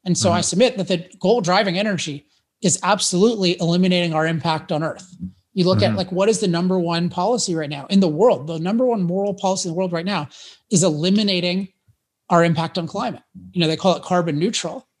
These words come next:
Speaker 2: Yeah.
Speaker 1: right? Net zero. But that is literally the number one. If you look at corporations, if you look at governments, they've said our number one priority. And notice, it's not even, "Let's have a really livable climate,"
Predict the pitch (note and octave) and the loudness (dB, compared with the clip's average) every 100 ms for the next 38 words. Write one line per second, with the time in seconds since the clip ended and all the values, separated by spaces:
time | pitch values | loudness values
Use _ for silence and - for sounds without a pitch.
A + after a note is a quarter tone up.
0 | _ A2+ G#2+ G2+ E3 D#3+ F3 D#3 G3 G#3+ | _ 0 0 2 0 0 -2 0 2 2
1 | D#3+ F3 A3 F#3 D#3 B3+ A3+ F3+ E3+ F3+ | 0 0 0 0 2 2 2 0 0 0
2 | E3 F3 G#3 A#3 A3+ G#3+ F#3 D3 F3 E3+ | -2 0 0 2 2 2 -2 -4 -4 -6
3 | - - E3+ D3+ C#3+ F#3 G#3 - G3+ F#3+ | -6 -4 -4 -4 -2 0 0 0 0 -2
4 | - - _ F3 E3 C#3+ - E3+ A#3 D4+ | -4 -8 _ -4 -4 -4 -4 -2 0 -2
5 | - - F#3 F#3 F#3+ E3 D#3 G3 C4 B3 | -4 -4 -4 -2 -2 -2 -2 -2 -2 -2
6 | A3+ G3+ A#3 C4+ F#3 - _ _ - - | -2 -4 -2 0 -2 -6 _ _ -2 2
7 | C4+ F3+ B3 C#4+ - G#3 - F#3+ B3+ C#4 | 2 4 6 6 2 -2 -2 0 0 0
8 | B3+ A3 F#3 - F#3+ F#3+ G3 G3+ F3+ F#3 | -2 -2 -4 -6 -4 -2 0 0 2 2
9 | D#3+ D3 A#3 A#3+ F3 C3 - C3 - | 0 2 2 2 0 -4 -8 -12 -12